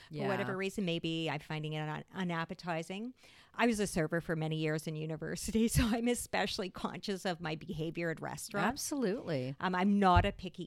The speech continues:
Speaker 1: eater at all, and I do consider myself to be a good cook. It's one of my passions. But I am not a lover of organ meat, and I, I, I refrain from eating insects.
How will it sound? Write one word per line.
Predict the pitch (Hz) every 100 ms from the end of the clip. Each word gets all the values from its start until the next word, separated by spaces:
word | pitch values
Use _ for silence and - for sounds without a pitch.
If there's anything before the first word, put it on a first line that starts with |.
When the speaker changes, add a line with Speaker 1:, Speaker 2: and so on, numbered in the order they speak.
| 170
Speaker 1:
eater | 160 156 -
at | 160 151 -
all, | 160 156 175 -
and | 196 180
I | - 185
do | 202
consider | 196 208 - 185
myself | 156 156 - 143
to | -
be | 156 151
a |
good | 139 147 131 -
cook. | - 139 143
It's | 139 -
one | 151
of | 151
my | 131 135
passions. | - - 151 147 147 - 202 - _ - - - - 202
But | 185 165
I |
am | 165 160
not | 156 156
a | 190
lover | 208 208 220
of | 220
organ | 196 185 190 185
meat, | 180 180 175 -
and | - 165
I, | 160 - - 175 175 -
I, | 190
I |
refrain | 165 165 - 190 208
from | 214 226 208
eating | 185 190 196
insects. | - 175 160 - 151 156 214 -